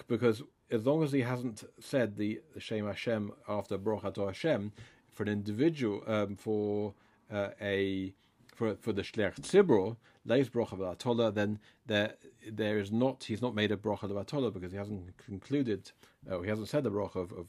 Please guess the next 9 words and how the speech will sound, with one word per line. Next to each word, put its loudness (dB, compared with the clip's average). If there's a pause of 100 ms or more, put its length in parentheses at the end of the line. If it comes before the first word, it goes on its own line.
(120)
um, -6
Baruch -6
Atah -6
Hashem, -2 (140)
um, -10 (400)
Raf-, -10 (280)
um, -6
of -4
Rafeinu, 0